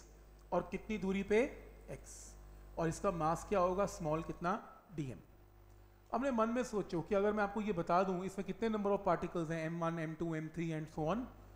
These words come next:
या डीएम वन, डीएम टू, डीएम थ्री, डीएम फ़ोर, कुछ ऐसा, वैसे होता नहीं ऐसा, पर चलो बोल देता हूँ कि डीएम वन मास है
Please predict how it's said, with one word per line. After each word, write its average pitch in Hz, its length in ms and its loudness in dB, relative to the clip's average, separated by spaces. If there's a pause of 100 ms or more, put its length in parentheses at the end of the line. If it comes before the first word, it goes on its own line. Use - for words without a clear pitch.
(220)
या 160 100 4
डीएम 175 380 0
वन, 170 180 2
डीएम 165 280 0
टू, 165 180 0
डीएम 165 320 -2
थ्री, 170 220 -2
डीएम 160 280 0
फ़ोर, 160 140 -2
कुछ 165 180 -6
ऐसा, 160 260 0 (640)
वैसे 147 160 -4
होता 151 260 2
नहीं 185 160 0
ऐसा, 190 200 0 (320)
पर 165 60 -8
चलो 175 180 -2
बोल 170 240 2
देता 151 220 -2
हूँ 190 140 0 (320)
कि 190 100 0
डीएम 185 360 0
वन 190 220 2 (300)
मास 151 300 0
है 196 100 4